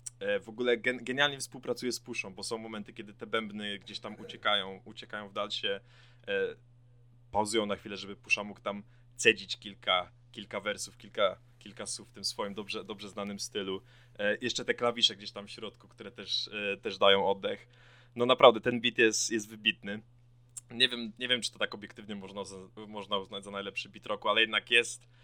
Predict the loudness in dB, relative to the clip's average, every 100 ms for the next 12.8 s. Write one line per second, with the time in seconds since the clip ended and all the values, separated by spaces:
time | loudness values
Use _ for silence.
0 | -10 -6 0 2 2 -2 -12 -16 -12 -12
1 | -12 -10 -8 -8 -4 -4 -4 -8 -4 2
2 | 2 0 -18 -20 -20 -20 -14 -2 -2 0
3 | -6 -8 -2 -2 -2 -4 -2 -2 -6 -16
4 | -14 -10 0 0 0 -10 -16 -14 -10 -6
5 | -6 -8 -12 -16 -10 -8 -8 -10 -14 -14
6 | -16 -14 -14 -16 -20 -20 -20 -20 -18 -16
7 | -6 -4 -4 -6 -8 -8 -10 -6 -6 -6
8 | -10 -12 -12 -14 -12 -12 -12 -16 -14 -12
9 | -10 -10 -10 -12 -18 -16 -16 -14 -16 -14
10 | -14 -8 -8 -6 -10 -10 -18 -20 -20 -20
11 | -20 -20 -6 2 6 6 6 4 0 -20
12 | 0 2 2 0 4 4 4